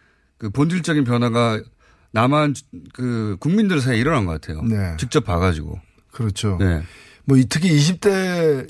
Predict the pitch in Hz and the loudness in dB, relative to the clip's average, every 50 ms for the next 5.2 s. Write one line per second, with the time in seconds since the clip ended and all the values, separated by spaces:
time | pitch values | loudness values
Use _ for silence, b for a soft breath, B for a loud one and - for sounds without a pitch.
0 | 160 143 143 143 147 156 147 - 160 160 151 143 143 143 139 131 131 131 127 135 | -4 -2 0 0 0 0 0 -2 -2 -2 0 0 0 0 0 0 0 0 0 2
1 | 127 127 120 117 113 113 - 92 95 90 - 214 214 185 180 202 175 165 165 160 | 2 2 0 0 -2 -2 -2 0 2 4 4 4 6 6 4 4 4 2 2 2
2 | 165 127 170 156 117 131 110 - 131 123 117 113 104 B B B B B B B | 2 2 2 2 2 0 0 0 0 0 0 0 -2 B B B B B B B
3 | B - 151 165 151 - 165 160 175 175 175 156 143 160 160 160 170 170 165 160 | B -2 0 0 2 0 0 0 0 0 -2 -2 0 0 0 0 2 2 2 2
4 | 151 127 - b b b b b b b b b _ - 139 143 143 143 143 135 | 0 -2 -4 b b b b b b b b b _ -4 -2 0 2 2 2 2
5 | 135 135 131 120 | 0 0 -2 -2